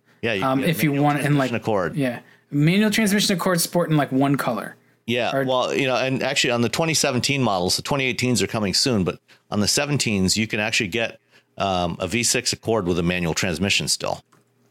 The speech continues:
Speaker 2: Really?
Speaker 1: Yes.
Speaker 2: Wow.
Speaker 1: Uh, I think in the, in the coupe, I believe. Uh, I don't know if you can still get the V six manual in the sedan, but you can definitely get it in the coupe.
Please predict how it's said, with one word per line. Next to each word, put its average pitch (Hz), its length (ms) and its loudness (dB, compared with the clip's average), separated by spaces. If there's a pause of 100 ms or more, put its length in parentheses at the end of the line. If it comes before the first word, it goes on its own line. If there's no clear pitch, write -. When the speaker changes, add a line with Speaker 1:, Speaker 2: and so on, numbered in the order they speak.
(380)
Speaker 2:
Really? 143 680 0 (180)
Speaker 1:
Yes. - 480 -2 (560)
Speaker 2:
Wow. 185 380 2
Speaker 1:
Uh, 113 140 -2
I 104 40 -2
think 156 220 -2
in 135 80 0
the, 113 240 -2
in 110 80 2
the 110 80 0
coupe, - 400 0
I 62 80 -2
believe. 73 580 -2 (540)
Uh, 92 60 -2
I 92 260 -2
don't 110 180 -2
know 120 100 2
if 107 120 -2
you 113 60 0
can 101 120 -4
still 110 220 0
get 104 160 -4
the 85 80 -6
V 98 160 0
six - 360 0
manual 95 520 0
in 90 180 0
the 80 60 2
sedan, 95 420 -2
but 78 120 -4
you 76 80 -4
can 82 160 -6
definitely 104 300 -4
get 101 140 -2
it 92 140 0
in 85 80 0
the 78 80 -2
coupe. - 320 -2